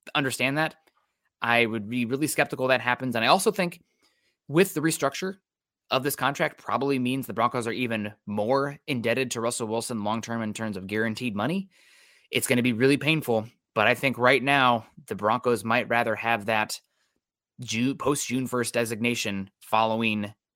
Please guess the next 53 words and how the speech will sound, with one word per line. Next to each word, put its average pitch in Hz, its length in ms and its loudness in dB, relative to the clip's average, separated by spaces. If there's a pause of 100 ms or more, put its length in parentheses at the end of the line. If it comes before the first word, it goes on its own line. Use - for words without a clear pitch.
(200)
next 139 300 6
season 92 380 -6
in 90 100 -6
the 101 60 -6
twenty 117 220 -4
twenty-four 123 460 0
offseason 98 560 0 (220)
to - 100 0
move 117 140 0
on 113 140 4
from 104 160 -4
him 101 100 -6
and 98 120 -4
cut - 180 -4
that 98 160 0
dead 110 180 -2
cap 101 240 -6
hit 87 160 -6
f-, - 220 -20 (100)
to, 98 160 -4
like, 92 140 -6
thirty-five 107 640 2
and 92 220 -4 (400)
forty-nine 113 480 0
million 98 360 -4 (140)
<laughs> - 160 -4
over 123 400 0 (260)
two 160 140 0
different 131 260 2
years, 113 200 2
which 143 140 -8
is 190 220 -2
crazy, 180 360 2
but 98 140 -2 (1000)
it's 175 160 6
an 160 60 2
option 139 280 2
right 101 160 0
now, 90 220 -4 (180)
uh, 113 160 2
for 110 140 -6
where 110 120 0
this 104 140 -4
team 101 220 -6
is 87 100 -8
at. 87 180 -4
So 104 140 -2
I 104 100 4
don't 113 120 0
think 104 120 -4
it, 101 120 -4
that'll 95 200 0
happen. 90 300 -12